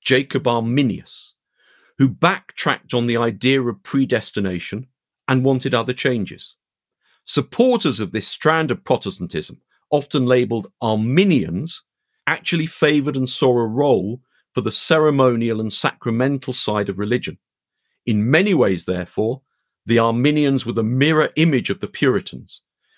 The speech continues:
many of whom believed that Arminianism was uncomfortably close to Catholicism and might be trying to restore Catholicism by stealth. Fifth, from sixteen oh three, when James the sixth of Scotland succeeded Elizabeth the First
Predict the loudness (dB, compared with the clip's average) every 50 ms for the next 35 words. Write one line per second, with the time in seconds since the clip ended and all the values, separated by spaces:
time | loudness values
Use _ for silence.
0 | _ _ _ _ 2 2 4 4 4 4 2 2 2 0 0 2 2 2 2 2
1 | 2 0 0 -2 -4 -4 -2 -2 -2 -2 0 2 2 2 4 2 2 2 0 -2
2 | -4 -4 -6 -8 -8 -10 _ _ _ _ _ _ _ -2 -2 -2 -2 _ 0 0
3 | 0 -2 -2 -2 -2 -2 -2 -4 -8 -6 -6 -6 -6 -6 -4 0 2 2 2 2
4 | -2 -6 -8 -10 -10 -10 -4 0 0 0 0 0 -2 -6 -8 -10 -12 -16 -20 _
5 | _ _ _ _ _ _ _ 0 2 2 4 2 2 0 -2 -6 -8 -4 -2 0
6 | 0 0 0 -2 -4 -6 -6 -6 -4 -2 0 2 2 2 0 -6 -10 -4 -2 -2
7 | -2 -2 -4 -6 -6 -6 -6 -6 -6 -6 -6 -6 -6 -8 -8 -6 -6 -8 -8 -10
8 | -16 -20 _ _ _ _ _ _ _ _ _ _ _ _ _ _ _ _ _ _
9 | _ _ _ _ _ _ _ _ _ _ _ _ _ _ _ _ _ _ _ _
10 | _ 0 0 0 0 -4 -14 -20 _ _ _ _ _ _ _ _ _ _ _ _
11 | _ _ -4 -2 0 2 2 0 0 0 -2 0 2 2 4 4 2 2 0 0
12 | 0 2 2 2 2 0 0 0 0 2 2 2 2 2 0 -4 -6 -6 -6 -6
13 | -6 -6 -10 -10 -8 -4 -2 -2 -2 -2 -2 -6 -6 -6 -8 -10 -10 -8 -4 -2
14 | -2 0 0 -2 -4 -4 0 0 0 0 0 -2 -2 -4 -6 -6 -10 -4 -2 -2
15 | -2 -2 -6 -12 -20 -20